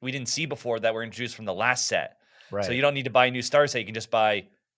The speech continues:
Speaker 1: the smaller deck from that, and you'll have whatever new tokens you need.
Speaker 2: So yeah, it's, it's a good one if you, you know, don't have time.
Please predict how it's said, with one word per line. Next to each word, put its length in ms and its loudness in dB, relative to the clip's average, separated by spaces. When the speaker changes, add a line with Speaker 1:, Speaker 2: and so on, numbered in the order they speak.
Speaker 1:
the 80 -2
smaller 400 10
deck 320 0
from 140 -12
that, 420 0
and 100 -8
you'll 100 0
have 180 2
whatever 260 0
new 140 -10
tokens 420 -8
you 60 -14
need. 260 -18
Speaker 2:
So 200 0
yeah, 300 6
it's, 160 -2
it's 160 -2
a 60 -2
good 180 -4
one 160 2
if 140 -2
you, 220 -4
you 120 -4
know, 120 4
don't 200 0
have 160 -2
time. 440 -2